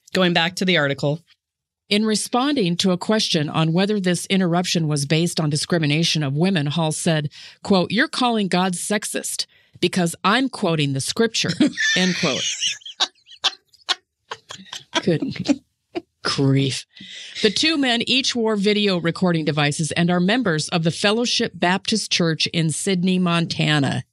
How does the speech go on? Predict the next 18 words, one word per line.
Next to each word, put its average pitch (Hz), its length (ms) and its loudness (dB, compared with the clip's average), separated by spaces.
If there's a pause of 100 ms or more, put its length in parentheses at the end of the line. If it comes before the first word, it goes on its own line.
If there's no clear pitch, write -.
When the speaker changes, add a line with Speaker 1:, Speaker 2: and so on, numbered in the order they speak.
(100)
Speaker 2:
end 147 200 2
quote. - 340 -8 (480)
Speaker 1:
So 226 140 4
we 190 160 2
know 190 460 0
that 165 180 2
Hall 175 340 2
and 165 140 2
his 170 240 -2
compadre 151 800 0
wanted 160 460 0
to, 170 280 -4
wanted 233 580 0
to 135 340 -12 (380)
cause 285 380 0
disruption 180 680 -2
and 165 300 0
mayhem 160 540 0